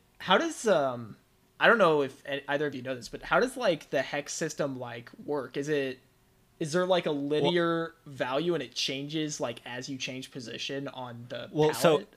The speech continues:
Speaker 2: so, well, so the, the thing is, is, like, it's, a hex is, like, a single thing can be sixteen digits, right?
Speaker 1: Mm-hmm.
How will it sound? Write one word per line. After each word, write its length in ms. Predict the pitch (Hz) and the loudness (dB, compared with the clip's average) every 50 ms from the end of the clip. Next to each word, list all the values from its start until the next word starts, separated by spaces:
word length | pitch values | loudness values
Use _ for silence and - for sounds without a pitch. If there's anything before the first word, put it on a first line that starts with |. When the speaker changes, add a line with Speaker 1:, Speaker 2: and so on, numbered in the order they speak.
| - | -10
Speaker 2:
so, 280 | - - - 170 160 151 - | -4 2 4 6 6 6 6
well, 240 | 147 156 151 139 131 | 6 4 4 4 2
so 160 | - 165 151 | 2 0 2
the, 100 | 135 135 | 2 2
the 140 | 135 139 123 | 0 0 0
thing 220 | - 175 165 160 | 0 0 0 2
is, 200 | 156 151 135 113 | 2 2 2 0
is, 160 | 110 98 - | -2 -6 -4
like, 240 | 113 117 110 95 - - | -2 0 0 -2 -2 -2
it's, 400 | 120 110 - - - - - - _ _ _ - | -2 -2 -2 -4 -8 -8 -8 -10 _ _ _ -2
a 100 | - 110 | 0 0
hex 340 | - - 170 160 - - - | 2 4 2 2 0 -2 -8
is, 260 | 123 107 95 - - | -6 -6 -8 -8 -6
like, 320 | 117 113 107 95 87 - - - - | -2 -2 0 0 -2 -4 -8 -6 -6
a 60 | 117 | -6
single 300 | - - 147 135 120 113 | -4 -2 -2 -2 -2 -2
thing 200 | - 131 123 113 | -2 -4 -6 -6
can 140 | - 104 98 | -8 -8 -8
be 140 | 98 92 | -8 -10
sixteen 580 | - - - 127 - - - - - 113 98 90 | -8 -8 -8 -8 -8 -8 -10 -12 -10 -10 -8 -6
digits, 400 | 87 104 104 - 85 76 - - | -6 -4 -4 -4 -6 -8 -10 -10
right? 300 | 85 82 87 92 95 - | -8 -6 -6 -6 -6 -8
Speaker 1:
Mm-hmm. 160 | 147 147 147 | -8 -10 -10